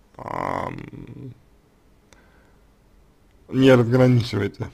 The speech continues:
точнее, э,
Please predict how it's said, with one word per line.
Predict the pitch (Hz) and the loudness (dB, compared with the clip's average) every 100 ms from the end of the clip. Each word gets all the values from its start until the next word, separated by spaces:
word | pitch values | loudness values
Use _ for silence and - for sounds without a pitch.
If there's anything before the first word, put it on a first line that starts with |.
| _ - | _ -8
точнее, | 104 - - 107 101 131 - _ _ _ - _ _ _ _ _ _ _ _ _ | -8 -8 -6 -6 -6 -12 -20 _ _ _ -20 _ _ _ _ _ _ _ _ _
э, | - - - - 50 50 50 50 50 50 - - - - - | -20 -18 -18 -16 -16 -16 -16 -18 -18 -18 -20 -20 -20 -20 -20